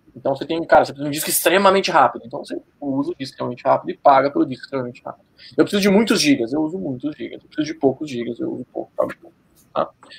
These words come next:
É, e aí, o,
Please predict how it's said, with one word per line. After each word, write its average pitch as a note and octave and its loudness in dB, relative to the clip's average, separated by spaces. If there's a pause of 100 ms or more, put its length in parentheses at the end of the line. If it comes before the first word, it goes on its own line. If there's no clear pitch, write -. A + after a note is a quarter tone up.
(1500)
É, B2+ 10 (880)
e D3 4
aí, F#3 2 (480)
o, D3+ 2